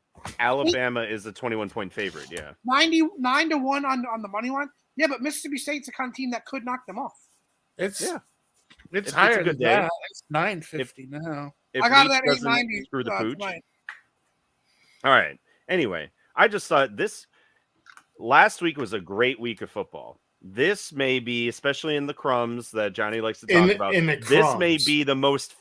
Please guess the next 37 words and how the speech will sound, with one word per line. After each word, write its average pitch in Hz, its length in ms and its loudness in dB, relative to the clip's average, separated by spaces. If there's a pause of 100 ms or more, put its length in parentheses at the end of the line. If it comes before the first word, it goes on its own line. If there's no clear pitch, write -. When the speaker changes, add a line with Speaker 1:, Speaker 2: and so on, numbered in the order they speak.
Speaker 1:
fun 160 320 2
week. 98 400 -10 (120)
Speaker 2:
This - 200 4
is 359 120 4
the 339 100 4
best 320 320 8
week 330 220 6
for 302 120 -2
the 269 80 -4
crumbs. 208 640 -2
Speaker 4:
It's 160 220 4
a, 214 80 10
Speaker 1:
Yeah. 196 100 2
Speaker 4:
it's 170 100 2
a 180 60 4
good 175 280 4
week 196 200 4
in 180 120 6
the 170 80 2
crumbs. 139 420 -2
Everything 165 420 -2
else 139 260 -2
is 117 140 -10
very, 123 880 -4 (260)
very 254 140 4 (140)
Speaker 2:
Boise 294 180 4
State 311 300 6
Speaker 4:
fucking 269 80 4
Speaker 2:
Air 294 280 4
Force. 285 440 0
Speaker 4:
generic. 208 340 -4 (500)
Speaker 2:
Fucking. 240 720 -2 (380)
Speaker 1:
Is 226 240 -2
it? 403 260 -6 (320)
So, 190 300 2
okay. 127 360 0 (840)
Speaker 4:
I 185 340 10